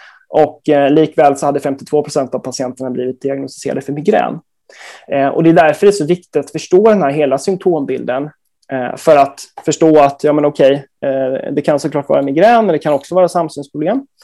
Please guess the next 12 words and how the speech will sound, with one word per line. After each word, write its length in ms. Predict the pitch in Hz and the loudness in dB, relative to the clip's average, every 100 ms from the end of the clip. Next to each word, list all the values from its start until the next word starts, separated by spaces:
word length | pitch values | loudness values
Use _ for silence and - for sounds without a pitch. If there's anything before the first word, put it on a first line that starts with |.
| - _ _ - | -20 _ _ -8
Det 80 | |
skulle 240 | 143 156 139 | -2 2 2
kunna 220 | 139 147 | 0 -2
<laughs> 40 | - | 2
vara 300 | 156 151 156 | 4 4 4
kristallsjukan, 920 | 165 156 170 156 156 139 139 196 240 | 0 2 2 2 2 2 2 0 0
eh, 440 | - 151 147 143 | -2 -2 0 0
men 60 | 143 | -2
det 160 | 147 143 | -2 -4
kan 200 | 151 175 | -4 -2
vara 180 | 185 | -2
samsynsproblem. 800 | 160 180 151 - 143 - 151 151 | -2 -6 -8 -12 -16 -8 -4 -4